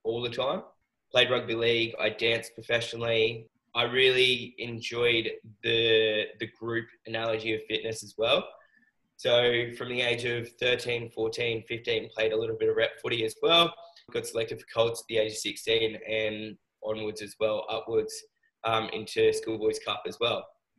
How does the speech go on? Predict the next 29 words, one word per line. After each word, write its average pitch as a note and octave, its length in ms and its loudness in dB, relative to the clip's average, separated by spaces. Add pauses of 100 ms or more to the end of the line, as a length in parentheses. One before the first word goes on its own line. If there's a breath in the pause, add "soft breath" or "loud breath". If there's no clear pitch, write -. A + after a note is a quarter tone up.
(440)
Um, B2 340 4
at A#2+ 140 -2
the B2 120 2
age A#2+ 280 4
of A#2+ 340 -4 (240)
sixteen, B2+ 640 -2
I B2 40 -4
was B2 160 -6
selected A#2+ 560 -2 (440)
through A#2+ 140 -2
Raw A#2+ 180 2
Metal, A#2 540 2 (240)
or A#2 180 -12
Raw B2 180 -2
Dance A2+ 360 0
Crew, C#3+ 320 -2
it B2 80 -2
was A2+ 140 -4
back A#2 260 0
then, C#3 220 0 (560)
in A#2 340 -2
Brisbane A#2 540 -6
to A#2 360 -8
dance A2+ 340 -2
and A2 140 -10
go A2+ 120 2
over A2 160 2
to G#2+ 80 -12
Vegas. A#2 580 -2